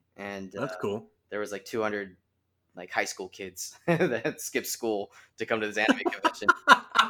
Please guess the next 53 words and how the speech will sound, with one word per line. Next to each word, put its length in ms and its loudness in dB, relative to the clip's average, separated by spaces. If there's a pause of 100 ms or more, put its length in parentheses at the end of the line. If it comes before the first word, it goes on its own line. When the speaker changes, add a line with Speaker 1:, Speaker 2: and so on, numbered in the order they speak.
(120)
Speaker 1:
And 100 8
I'm 140 6
like, 200 4
"What? 220 4 (600)
I 100 4
don't 160 6
know 140 6
what 140 4
they 100 4
like. 320 4
I'm 120 2
not 160 4
a 20 -10
high 140 -4
school 240 -6
kid." 280 -4
So 100 2
I 60 4
started 320 2
singing 280 2
Bohemian 420 2
Rhapsody. 640 2 (920)
And 160 0
then 240 0
soon 400 2
everybody 460 2
started 340 2
singing 400 0
Bohemian 520 -2
Rhapsody, 680 0
and 100 -2
I 80 -2
kinda 200 -4
Speaker 2:
You 80 2
were 100 4
Speaker 1:
walked 120 0
Speaker 2:
singing 260 2
it 160 0
coming 280 0
down 180 4
to 40 2
the 100 0
ring? 360 0
Speaker 1:
Yeah. 320 12 (320)
<laughs> 400 6
Speaker 2:
That's 160 0
amazing! 720 12
Speaker 1:
And 120 4
then 60 8
everybody 440 10
started 360 8
singing 500 4
it. 200 4